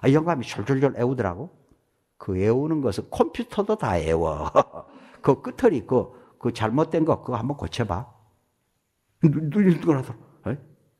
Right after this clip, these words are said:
그 잘못된 거, 그 분명히 잘못, 그것까지는 알 거 아니여. 어? 일곱째 지간 귀신 일러주고 끄트리는, 에? 그 의사 박모수가 사람이 한 거 아니여? 왜 그게 잘못됐냐? 자연도, 어른도, 스님도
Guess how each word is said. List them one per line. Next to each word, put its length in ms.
그 120
잘못된 460
거, 100
그 140
분명히 280
잘못, 300
그것까지는 640
알 160
거 80
아니여. 600
어? 160
일곱째 420
지간 300
귀신 320
일러주고 420
끄트리는, 400
에? 140
그 200
의사 160
박모수가 520
사람이 360
한 120
거 60
아니여? 300
왜 200
그게 160
잘못됐냐? 680
자연도, 880
어른도, 640
스님도 560